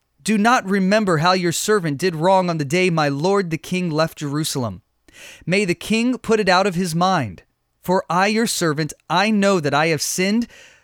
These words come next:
but today I come here as the first from the tribes of Joseph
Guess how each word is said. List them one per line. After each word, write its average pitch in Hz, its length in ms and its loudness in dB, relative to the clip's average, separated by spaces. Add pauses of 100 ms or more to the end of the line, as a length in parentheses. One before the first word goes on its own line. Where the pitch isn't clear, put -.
(200)
but 170 160 -4
today 175 480 2 (100)
I 143 160 -2
come 202 360 -2
here 190 280 -2
as 156 240 -2
the 139 100 -6
first - 480 -2
from 185 140 -4
the 165 80 -2
tribes 156 440 -2
of 113 120 -6
Joseph 165 480 -2